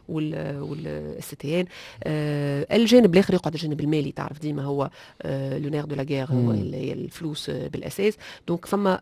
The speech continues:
Speaker 1: آه، طلب إنه يكون فما نوع من ال-، آه، الاستثمار في البنية التحتية كما قلنا في البداية، تحديث البنية التحتية وتحسين الأداء البشري زادة داخل المؤسسة. سي تشالنجون، ولكن في نهاية المطاف يظل كله مقدور عليه.
Speaker 2: فوالا،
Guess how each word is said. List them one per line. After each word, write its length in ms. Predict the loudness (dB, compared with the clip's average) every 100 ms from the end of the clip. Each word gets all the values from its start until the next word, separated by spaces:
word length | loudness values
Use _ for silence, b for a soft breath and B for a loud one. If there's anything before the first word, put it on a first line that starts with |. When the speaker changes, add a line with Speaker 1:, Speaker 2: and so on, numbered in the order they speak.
| -2
Speaker 1:
آه، 160 | -6 2
طلب 280 | 4 4 2
إنه 80 | -4
يكون 200 | -2 -2
فما 220 | 0 2
نوع 260 | 2 2
من 160 | 0 2
ال-، 220 | 4 2 B B B -6
آه، 440 | -2 0 0 0 0
الاستثمار 580 | 0 0 0 0 -2
في 80 | -2
البنية 380 | -4 -2 -2 -2
التحتية 420 | -4 -6 -6 -6
كما 200 | -6 -10
قلنا 260 | -10 -8 -8
في 120 | -8
البداية، 580 | -6 -6 -6 -6 -4 -4
تحديث 440 | -4 0 2 2
البنية 240 | 0 0 0
التحتية 400 | -4 -2 0 0
وتحسين 400 | -2 -6 -6 -4
الأداء 280 | -4 -6
البشري 360 | -6 -8 -8 -8
زادة 240 | -4 -6 B B B 0
داخل 300 | 0 2 -4 2
المؤسسة. 840 | 4 4 -2 -2 -2 -4 -2 -4 -4 _ _ _ -8
سي 100 | -4
تشالنجون، 520 | 2 4 4 2 2
ولكن 380 | 4 4 4 2 B B B B
في 140 | 4
نهاية 260 | 8 6 4 0
المطاف 600 | -2 0 -2 -2 -6 -4
يظل 200 | -6 -4
كله 400 | -4 -2 0 -2
مقدور 300 | -4 -6 -6
عليه. 240 | -2 -2
Speaker 2:
فوالا، 340 | 2 2 0